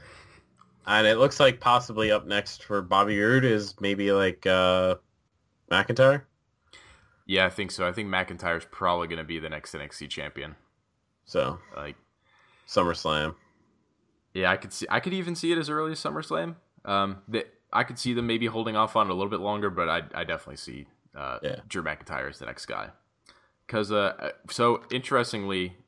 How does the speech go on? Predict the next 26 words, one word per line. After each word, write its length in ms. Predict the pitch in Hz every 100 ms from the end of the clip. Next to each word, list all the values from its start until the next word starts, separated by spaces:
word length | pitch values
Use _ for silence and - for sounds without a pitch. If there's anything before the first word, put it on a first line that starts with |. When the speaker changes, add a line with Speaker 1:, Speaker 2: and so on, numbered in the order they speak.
| -
Speaker 2:
a 60 |
l-, 160 | 87 85
a 40 |
little 340 | 90 90 92 85
note. 300 | 85 85 -
Um, 300 | 80 78 73 _ _ _ - _ _ _ _ 107
did 180 | 107 104
you 140 | 156
know 340 | 175 107 95
that 160 | 98 92
Aleister 420 | 98 113 117 95
Black, 580 | 82 95 87 76 - - _ _ _ _ _ -
uh, 200 | 87 87
was 160 | 87 82
on 320 | 92 98 95
Main 180 | 95 95
Event, 320 | 85 95 151 - _
like, 320 | 190 143 143 - -
a 80 | 127
week 220 | 139 139
or 60 |
two 220 | 143 151 151
ago? 260 | 160 170 170 _ _ _ _ - - -
Speaker 1:
Yeah, 440 | 101 127 160 127 92
'cause 340 | - 117 104
it 240 | 113 107